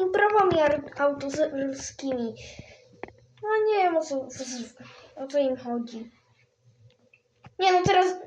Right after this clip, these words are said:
nie, t-, dzisiaj gramy w Destruction Game.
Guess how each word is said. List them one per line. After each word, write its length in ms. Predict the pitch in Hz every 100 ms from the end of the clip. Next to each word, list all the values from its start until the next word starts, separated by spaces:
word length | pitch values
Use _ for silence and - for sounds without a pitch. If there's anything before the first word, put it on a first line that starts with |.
| - - 370
nie, 180 | 339
t-, 360 | 285 - - 330
dzisiaj 340 | 330 403 359
gramy 420 | 320 339 330 294 285
w 40 |
Destruction 1000 | 294 320 - - 339 302 302 - 294 285
Game. 340 | 254 220 202